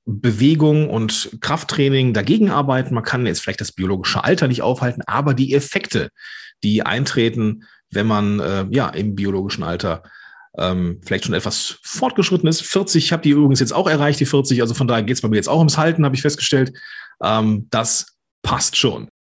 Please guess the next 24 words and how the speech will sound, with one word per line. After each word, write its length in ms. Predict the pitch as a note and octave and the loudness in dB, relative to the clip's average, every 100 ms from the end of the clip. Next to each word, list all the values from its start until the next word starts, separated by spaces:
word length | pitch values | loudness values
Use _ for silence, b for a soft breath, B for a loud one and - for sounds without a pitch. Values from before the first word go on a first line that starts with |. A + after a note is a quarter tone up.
| _ | _
Okay, 220 | - F#2 | -4 -2
wir 100 | F#2+ | 2
haben 100 | D#3 | 4
jetzt 180 | D#3+ - | 4 2
über 360 | B2+ B2+ B2 | 2 2 2
die 120 | A2+ | 2
Studie 240 | A2 D3 C3+ | 2 2 2
gesprochen, 380 | B2 - B2+ A#2 | 2 0 0 2
wir 60 | |
haben 100 | G#2+ | 0
über, 300 | G2+ G2 F#2 | 0 0 -2
über 300 | F2+ F2+ F2+ | -4 -2 -2
Sport 400 | F2 - G2 G#2+ | -4 -4 -2 -2
und 120 | F#2+ F#2 | -2 -4
Krafttraining 540 | C3 - - B2 A#2 | -4 -2 0 0 0
gesprochen 380 | G#2+ - G#2+ G#2+ | -4 -4 -4 -4
und 200 | F2 F2+ | -6 -4
über, 380 | E2 D#2+ D#2 - | -2 -2 -2 -2
über 240 | E2 - | -4 0
Ausdauertraining 1500 | - E3+ C3 B2 A#2+ B2+ - - - - F#2+ - A2 A2 A2 | 0 2 2 2 0 -2 -8 -20 -20 -12 -8 -2 0 2 2
und 140 | C3+ F3 | 4 4
den 100 | C#3 | 4
Effekt, 440 | - D#3+ - - | 2 -2 -4 -4
dass 460 | B2 - - - | -2 -2 -4 -6